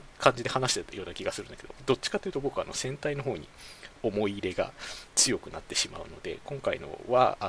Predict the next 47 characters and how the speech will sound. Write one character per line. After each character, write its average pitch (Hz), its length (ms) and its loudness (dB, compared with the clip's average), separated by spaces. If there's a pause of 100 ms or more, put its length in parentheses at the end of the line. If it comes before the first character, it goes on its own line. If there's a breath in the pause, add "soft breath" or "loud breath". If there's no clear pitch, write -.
(120)
の、 67 280 -8 (160)
ど-、 113 80 -8 (500)
正 185 220 6
直 190 180 -2
な 190 100 4
と - 120 -2
こ - 100 0
ろ、 - 140 -6
キ - 80 4
ラ 135 120 12
メ 123 100 2
イ 117 40 0
ジ 98 100 0
ャ - 20 0
ー 90 40 -8
の 87 60 -8
方 113 160 0
に 147 160 -6
ち - 120 2
ょ - 40 4
っ - 20 2
と - 100 -6
こ - 200 -10
う、 - 40 -16 (180)
力 92 280 6
が - 100 -8
入 - 140 -2
っ - 120 -12
ち - 80 -2
ゃ - 20 -4
っ - 80 -8
た - 100 -4
か - 60 -6
な。 80 140 -8 (160)
<laughs> - 180 -2
力 165 260 12
が 123 80 2
入 120 120 0
っ - 40 -6
た 98 100 -2
と - 60 -6
い - 20 -6
う - 40 -6
か、 - 140 -4
見 160 120 0
て 156 120 -2
て、 196 160 2